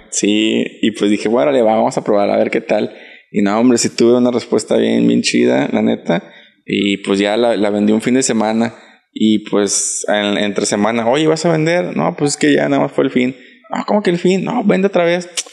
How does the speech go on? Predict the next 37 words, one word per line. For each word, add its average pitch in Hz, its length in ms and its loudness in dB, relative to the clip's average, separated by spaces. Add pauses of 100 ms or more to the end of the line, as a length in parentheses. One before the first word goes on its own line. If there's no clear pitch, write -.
(160)
¿Lo 120 80 -4
quieren 160 200 -2
que 160 80 0
venda?". 180 280 0
"No, 180 180 -2
pues 143 140 0
sí". 127 160 0 (320)
Y 95 60 -2
el 101 60 0
siguiente 107 360 -2
fin 131 260 0
compré, 131 560 0
digo, 113 240 2
vendí, 113 260 2
perdón, 165 340 -2 (240)
y 98 140 0
otra 98 260 0
vez, 123 360 -2 (320)
este, 104 260 -6
se 95 100 -4
acabaron. 95 580 -2 (300)
Y 101 120 0
así, 127 760 0
y 101 160 0
ya 95 100 0
la 113 100 2
tercera 123 300 0
semana 123 460 0
otra 120 300 0
vez, 147 260 -2
y 120 80 -2
dije, 110 240 0
"Ah, - 240 -6
pues 135 200 0
les 113 200 0
está 123 220 0
gustando". 127 540 -2